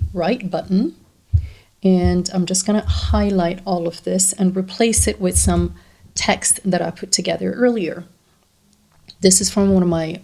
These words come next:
old blog posts, but what I've done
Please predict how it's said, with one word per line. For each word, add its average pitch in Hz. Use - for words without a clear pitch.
old 170
blog 180
posts, -
but 170
what 180
I've 180
done 185